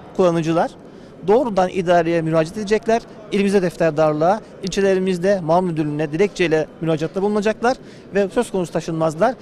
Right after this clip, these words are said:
genel hükümlere göre ihaleye çıkarılmaksızın kendilerine doğrudan satılabilecek. Bu müthiş bir imkan. Ama taşınmazın paydaşlarıysa,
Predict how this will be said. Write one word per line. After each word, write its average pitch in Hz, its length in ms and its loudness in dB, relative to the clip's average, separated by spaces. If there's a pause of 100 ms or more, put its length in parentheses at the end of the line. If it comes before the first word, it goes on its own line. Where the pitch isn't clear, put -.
(160)
genel 220 200 4
hükümlere 185 380 -2
göre 156 220 -2
ihaleye 180 340 2
çıkarılmaksızın 180 720 -4
kendilerine 160 520 -4
doğrudan 196 440 0 (200)
satılabilecek. 180 580 -6 (460)
Bu 226 80 0
müthiş 220 300 -6
bir 165 100 -6
imkan. 208 320 -2 (460)
Ama 226 180 0
taşınmazın 247 520 -2
paydaşlarıysa, 240 840 0